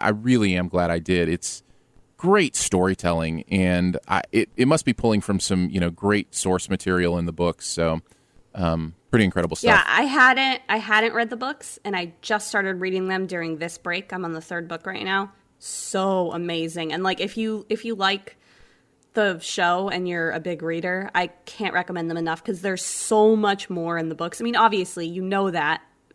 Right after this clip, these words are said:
Speaker 2: but it, like, I'm blown away by how much more the books have to offer than the show, which is already so good.
Speaker 1: And I did, I did actually start reading the books. I'm through several chapters of the first book.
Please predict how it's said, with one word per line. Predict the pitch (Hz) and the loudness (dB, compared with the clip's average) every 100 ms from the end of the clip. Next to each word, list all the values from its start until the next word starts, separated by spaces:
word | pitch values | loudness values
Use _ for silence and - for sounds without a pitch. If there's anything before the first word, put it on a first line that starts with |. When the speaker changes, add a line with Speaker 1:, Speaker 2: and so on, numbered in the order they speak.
| - | 2
Speaker 2:
but | 208 180 165 - _ _ | 6 6 2 -6 _ _
it, | 196 196 - _ - | -4 -4 -6 _ -2
like, | 208 190 - | 2 2 2
I'm | 202 | 0
blown | 196 202 202 | 0 0 0
away | 180 175 | 0 0
by | 160 | -2
how | 151 - 175 | -4 -2 -2
much | 175 165 165 | 0 -4 -6
more | 175 165 160 156 | -6 -4 -4 -6
the | 156 | -8
books | 151 160 | -10 -8
have | 160 151 | -8 -8
to | - | -6
offer | 139 - 151 151 - _ _ | -8 -6 -10 -10 -18 _ _
than | - 190 | -4 -2
the | 175 | -2
show, | - 180 160 | 0 0 0
which | 165 165 | -4 -6
is | 170 | -8
already | 170 160 165 147 | -6 -6 -4 -6
so | 151 160 147 | -8 -8 -8
good. | 143 127 151 - - | -8 -10 -12 -2 4
Speaker 1:
And | 180 | 4
I | 185 | 4
did, | 220 - | 2 2
I | - | 2
did | 165 226 | 2 0
actually | 190 165 | 0 -2
start | 143 147 113 | -2 0 0
reading | 131 143 139 | 2 2 2
the | |
books. | 107 95 - | 2 0 0
I'm | 113 110 | 0 -2
through | - 127 123 117 107 - | -2 0 2 2 -2 -8
several | - - - 127 117 107 | -4 -4 0 0 0 0
chapters | 104 98 101 87 | 0 2 0 -2
of | 90 | -4
the | 90 | -6
first | - 98 95 - - | -2 0 0 -4 0
book. | 92 90 | 0 0